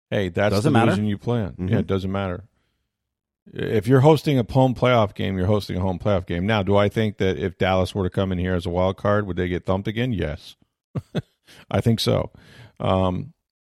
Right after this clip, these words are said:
Speaker 1: but that's okay. You know, like, you, that's why you play the games. You don't know. You get to the
Speaker 2: Mm-hmm.
Speaker 1: tournament, and then, you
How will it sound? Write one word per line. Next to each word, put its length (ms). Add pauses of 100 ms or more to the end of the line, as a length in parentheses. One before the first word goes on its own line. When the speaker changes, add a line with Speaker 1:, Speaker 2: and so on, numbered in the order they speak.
(480)
Speaker 1:
but 180
that's 200
okay. 400 (180)
You 160
know, 140
like, 180 (140)
you, 160
that's 240
why 100
you 120
play 200
the 80
games. 340
You 60
don't 240
know. 120
You 140
get 200
to 80
the 60
Speaker 2:
Mm-hmm. 60
Speaker 1:
tournament, 440
and 120
then, 160
you 60